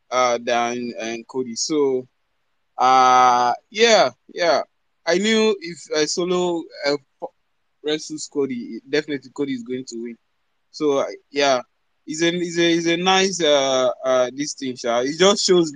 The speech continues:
that Cody is ready. You know, it's a, it's a, it's a, uh, good momentum you get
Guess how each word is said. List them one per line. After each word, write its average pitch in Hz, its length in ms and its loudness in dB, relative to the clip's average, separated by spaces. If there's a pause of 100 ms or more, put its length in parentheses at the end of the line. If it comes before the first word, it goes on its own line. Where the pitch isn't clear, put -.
(200)
that 135 260 0
Cody 156 260 -4
is 127 220 -10 (360)
ready. 139 420 0 (500)
You 135 120 -8
know, 151 100 0
it's 156 240 0
a, 156 180 6
it's 151 220 -2
a, 151 80 2 (220)
it's 156 180 -6
a, 151 320 -2
uh, 135 600 2 (580)
good 170 160 -4
momentum 143 760 -2 (400)
you 127 140 -18
get 135 280 0